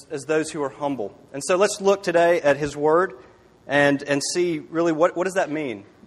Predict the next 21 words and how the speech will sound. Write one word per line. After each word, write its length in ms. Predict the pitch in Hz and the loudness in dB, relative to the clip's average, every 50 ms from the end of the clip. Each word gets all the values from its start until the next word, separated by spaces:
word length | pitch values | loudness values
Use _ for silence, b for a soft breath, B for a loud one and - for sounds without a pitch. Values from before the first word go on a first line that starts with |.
| - | -16
And 200 | 143 135 135 135 | -12 -10 -8 -4
what 120 | 139 156 - | -4 -4 -4
can 100 | - 151 | -4 -6
we 80 | 147 | -6
learn 240 | 135 131 131 135 135 | -2 0 0 0 0
from 160 | 131 - 127 | -2 -4 -4
this 160 | 123 120 113 - | -4 -4 -4 -4
today? 380 | - 117 110 107 104 101 98 - - - _ _ _ _ _ _ - - _ _ _ _ - - _ - - - - - - - - - - - - - - _ _ _ _ _ _ _ _ _ _ _ _ - | -8 -8 -6 -4 -4 -4 -4 -8 -14 -20 _ _ _ _ _ _ -20 -20 _ _ _ _ -20 -20 _ -20 -20 -20 -20 -20 -20 -20 -20 -20 -20 -20 -20 -20 -20 _ _ _ _ _ _ _ _ _ _ _ _ 0
First 200 | 175 165 - - | 0 0 2 2
Peter 220 | 190 175 156 147 | 0 0 0 0
chapter 320 | - 175 160 151 - 147 | 2 2 2 2 2 -4
five, 400 | - - 156 147 147 147 143 135 | -2 2 4 4 6 6 4 4
verses 280 | 139 135 - - 127 - - | 0 -4 -6 -6 -10 -4 2
five 260 | 151 139 139 135 135 | 4 4 4 4 2
through 140 | - 143 131 | 2 0 0
eleven. 340 | 127 131 135 143 139 135 131 | 4 4 4 4 2 0 -2
If 80 | 120 | -2
you 80 | 139 131 | -4 0
have 200 | 147 143 139 135 | 2 2 2 2
your 100 | 135 123 | 0 0
Bible, 520 | 120 123 123 131 131 131 127 123 120 120 | 2 2 4 2 2 2 0 -4 -4 -6